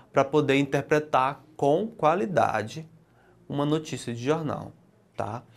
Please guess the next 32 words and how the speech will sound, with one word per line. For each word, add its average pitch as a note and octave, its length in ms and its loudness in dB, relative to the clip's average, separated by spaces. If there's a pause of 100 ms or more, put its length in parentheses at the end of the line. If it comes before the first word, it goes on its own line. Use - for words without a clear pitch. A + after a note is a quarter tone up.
(300)
Muitas E3 320 4
vezes D#3+ 200 6
a E3 60 4
gente D#3 240 0
não E3 100 4
consegue F3 520 2
perceber C#3 560 2
a E3 80 8
diferença D3+ 680 0 (380)
entre A#2 280 0
o A#2+ 60 2
que A#2 140 0
aconteceu C#3+ 800 -2 (340)
e C3 100 2
o C3 60 2
que C3+ 160 2
é - 20 8
a C#3+ 60 10
opinião D3+ 480 2
de C#3 80 -8
quem D3+ 180 -2
tá D3+ 120 2
escrevendo. C#3+ 640 0 (920)
E A#2 120 4
através A#2+ 600 8
desses, C3 680 0
de, A2+ 360 0 (200)
desse, A#2+ 420 2
desses A#2+ 340 -2
cinco, C#3 840 0 (960)
é, G#2+ 720 2 (420)
o, C3 380 8